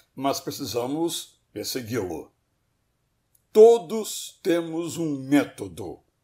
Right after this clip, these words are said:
Metódicos sempre somos. Todos caminhamos, todos chegamos.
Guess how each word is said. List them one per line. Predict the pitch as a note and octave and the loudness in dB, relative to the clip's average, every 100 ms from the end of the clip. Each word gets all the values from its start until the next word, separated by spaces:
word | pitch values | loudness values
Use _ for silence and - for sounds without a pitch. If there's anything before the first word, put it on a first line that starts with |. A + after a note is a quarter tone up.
| _ _ _ _ _ | _ _ _ _ _
Metódicos | D3 E3 E3 - G3+ D#3+ A2+ A#2+ D3 D3 - - - - | -2 -2 -2 2 2 2 -4 -8 -2 -2 -4 -12 -12 0
sempre | F#3+ F#3+ - - - _ | 0 0 -10 -14 -14 _
somos. | - - - D3+ A2 - - - _ _ _ _ _ | -14 -8 0 2 2 -8 -20 -20 _ _ _ _ _
Todos | A3+ A#3 F3 D#3+ | 8 8 6 -8
caminhamos, | - F3 D#3+ D#3 A2 - - - _ _ _ _ | -4 -4 0 0 0 -8 -16 -16 _ _ _ _
todos | G3+ G3+ E3+ - | 6 6 0 -4
chegamos. | D#3 A#2+ C3+ F#2+ - - - | -2 2 2 0 -12 -14 -16